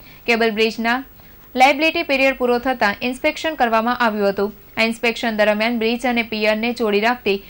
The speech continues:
ચાર પિનમાંથી બેની ચોરી થઈ હોવાનું બહાર આવ્યું હતું, જેના કારણે બ્રિજની મજબૂતાઈ સામે ખતરો ઊભો થયો હતો. તેમ છતાં પાલિકાએ પોલીસ ફરિયાદ કરી ન હતી. બે વર્ષ પહેલા બ્રિજ પરથી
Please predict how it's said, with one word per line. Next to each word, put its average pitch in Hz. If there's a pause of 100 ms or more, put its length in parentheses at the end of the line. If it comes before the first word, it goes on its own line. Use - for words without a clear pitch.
(200)
ચાર 277
પિનમાંથી 247
બેની 233
ચોરી 254
થઈ 247
હોવાનું 220
બહાર 214
આવ્યું 202
હતું, 202 (420)
જેના 294
કારણે 262
બ્રિજની 233
મજબૂતાઈ 233
સામે 220
ખતરો 247
ઊભો 226
થયો 202
હતો. 196 (360)
તેમ 226
છતાં 220
પાલિકાએ 208
પોલીસ 220
ફરિયાદ 208
કરી 233
ન 233 (140)
હતી. 196 (500)
બે 277
વર્ષ 320
પહેલા 269
બ્રિજ 240
પરથી 240